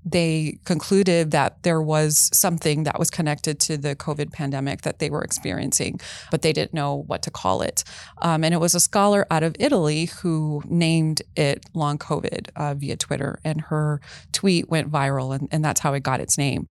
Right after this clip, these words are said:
The C D C has, uh, uh, um, communicated that long covid can manifest in several different system,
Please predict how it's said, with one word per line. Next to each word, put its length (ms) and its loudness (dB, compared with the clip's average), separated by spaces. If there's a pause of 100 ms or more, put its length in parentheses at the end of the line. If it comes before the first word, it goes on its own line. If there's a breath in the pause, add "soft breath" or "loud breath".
(140)
The 180 4
C 200 4
D 100 8
C 380 4
has, 640 2
uh, 440 0 (560)
uh, 80 -6 (140)
um, 640 -2
communicated 760 2
that 340 0 (400 loud breath)
long 240 4
covid 480 0
can 160 -2
manifest 560 2
in 100 2
several 440 2
different 400 -2
system, 420 0